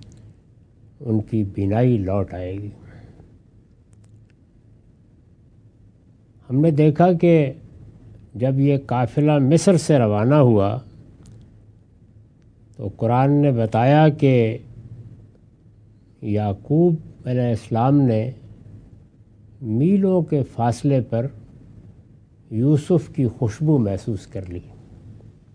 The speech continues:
یہ سب چیزیں کس طرح ہوئیں، کیوں ہوئیں، ان کی نوعیت کیا ہے، اس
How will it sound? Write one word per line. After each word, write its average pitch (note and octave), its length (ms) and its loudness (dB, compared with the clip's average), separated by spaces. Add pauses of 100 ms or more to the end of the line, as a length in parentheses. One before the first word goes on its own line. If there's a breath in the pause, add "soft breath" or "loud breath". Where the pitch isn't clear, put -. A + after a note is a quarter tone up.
(1200)
یہ C3 180 0
سب F#3 240 0 (140)
چیزیں F#3 460 2 (100)
کس D#3 220 -4
طرح F3+ 240 4
ہوئیں، D#3+ 540 2 (180)
کیوں D#3 220 2
ہوئیں، D3 520 2 (640)
ان B2 100 -6
کی A#2+ 220 -6
نوعیت A#2 560 0
کیا B2 340 2
ہے، A2+ 240 0 (1040 loud breath)
اس B2 160 -10